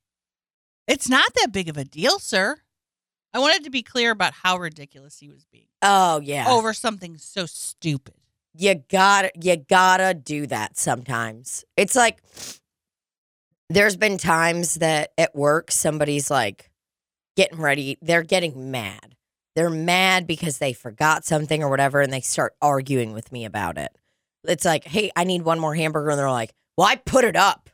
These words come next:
Speaker 2: And I'm like, "Okay, that's great."
Speaker 1: But I still need it.
Speaker 2: N-, I,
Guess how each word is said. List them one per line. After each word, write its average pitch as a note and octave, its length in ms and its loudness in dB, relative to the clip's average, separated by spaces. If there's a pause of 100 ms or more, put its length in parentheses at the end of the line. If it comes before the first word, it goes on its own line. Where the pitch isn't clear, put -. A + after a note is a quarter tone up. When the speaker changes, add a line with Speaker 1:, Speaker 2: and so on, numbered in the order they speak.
(1040)
Speaker 2:
And D3+ 60 2
I'm D#3+ 40 -2
like, C#3+ 200 -4 (1160)
"Okay, A3 460 0 (1120)
that's F#3 220 0
great." C4 320 -2 (1040)
Speaker 1:
But E3+ 120 2
I F3 80 2
still E3+ 340 -6
need F3 260 -14
it. - 100 -10
Speaker 2:
N-, F3+ 240 2 (120)
I, G#3+ 180 0